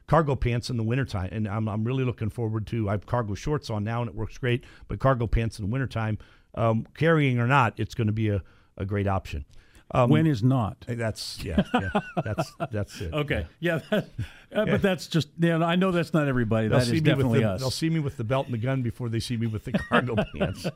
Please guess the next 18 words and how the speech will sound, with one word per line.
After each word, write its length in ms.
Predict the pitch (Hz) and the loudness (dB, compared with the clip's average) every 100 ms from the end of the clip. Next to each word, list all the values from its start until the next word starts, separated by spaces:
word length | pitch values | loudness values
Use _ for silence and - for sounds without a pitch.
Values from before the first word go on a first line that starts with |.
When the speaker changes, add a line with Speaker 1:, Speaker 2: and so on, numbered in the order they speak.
| - 160 - | -8 -12 -4
Speaker 1:
no 160 | 110 | -2
doubt. 320 | 113 110 92 - - - - | 0 0 -2 -4 -12 -14 -2
All 120 | - | 4
right, 200 | 156 131 | 6 4
couple 240 | 156 165 170 | 2 2 2
other 140 | 160 | 2
things 240 | 160 139 | 2 0
I 60 | 143 | 0
wanna 180 | 135 131 | 0 2
mention 400 | 127 131 - 120 | 2 0 0 0
is, 300 | 120 113 - | 2 0 0
uh, 100 | 120 | -2
with 140 | 117 | -2
September 420 | - 117 147 139 | -4 -4 -2 0
right 160 | 123 123 | 0 0
around 240 | 117 117 | 0 0
the 60 | 113 | -2
corner, 420 | - 131 120 117 | -4 -4 0 -2